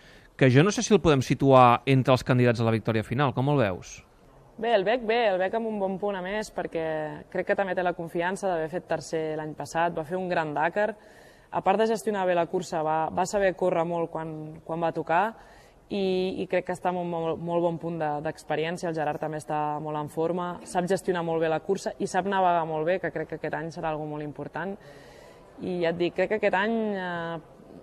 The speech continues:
Speaker 2: el fet de que sigui així complicat i amb la navegació, crec que dona més possibilitats a pilots com, com el Gerard o pilots que, que, bueno, que, que pensen, que plantegen bé la cursa,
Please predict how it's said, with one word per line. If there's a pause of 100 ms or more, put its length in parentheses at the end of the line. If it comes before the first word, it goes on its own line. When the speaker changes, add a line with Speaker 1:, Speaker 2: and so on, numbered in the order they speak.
(520)
Speaker 2:
el
fet
de
que
sigui
així
complicat
i
amb
la
navegació,
crec
que
dona
més
possibilitats
a
pilots
com,
com
el
Gerard
o
pilots
que, (480)
que, (200)
bueno,
que, (240)
que
pensen,
que
plantegen
bé
la
cursa,